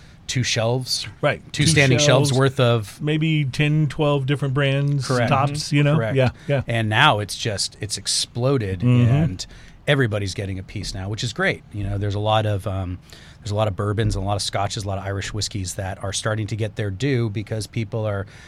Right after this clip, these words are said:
Speaker 1: becoming educated, people are venturing out of their comfort zone,
Speaker 2: Mm-hmm.
Speaker 1: and, "Oh, if I like this,"
Speaker 2: Then maybe I should try this.
Speaker 1: Yeah,
Speaker 2: Yeah.
Speaker 1: exactly. So
Speaker 2: Mm-hmm.
Speaker 1: it's, uh, it's great. So that's what we're looking for in the partnership,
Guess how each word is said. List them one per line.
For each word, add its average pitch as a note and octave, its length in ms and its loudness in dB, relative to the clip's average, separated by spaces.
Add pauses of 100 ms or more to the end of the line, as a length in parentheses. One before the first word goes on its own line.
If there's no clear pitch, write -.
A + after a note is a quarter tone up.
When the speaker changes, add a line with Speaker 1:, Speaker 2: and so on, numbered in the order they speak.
(100)
Speaker 1:
becoming G2+ 320 -2
educated, B2+ 520 -2
people G2 320 -8
are F2+ 300 -10
venturing G2+ 420 -4
out G#2 160 0
of G2+ 80 -4
their F#2+ 220 -4
comfort B2 400 -4
zone, B2 340 0 (160)
Speaker 2:
Mm-hmm. G#2 380 2
Speaker 1:
and, G2 140 -4
"Oh, C3 100 0
if G#2 120 -6
I G#2+ 60 -2
like G2+ 260 -4
this," - 600 0 (480)
Speaker 2:
Then G2+ 100 0
maybe G#2 220 2
I G2+ 60 2
should F#2+ 180 -6
try A2 200 0
this. C#3+ 300 -2
Speaker 1:
Yeah, A#2+ 240 0
Speaker 2:
Yeah. - 60 0
Speaker 1:
exactly. G#2 480 -2
So A#2 300 2
Speaker 2:
Mm-hmm. - 520 -8
Speaker 1:
it's, A#2+ 220 0
uh, A2+ 280 2 (100)
it's A2+ 180 -4
great. F3 340 2
So A2+ 400 0 (220)
that's D#3+ 200 4
what C#3+ 140 -2
we're B2+ 140 2
looking A2+ 260 -2
for G2+ 260 -4
in G2 100 -2
the F#2+ 60 -4
partnership, G2 500 -8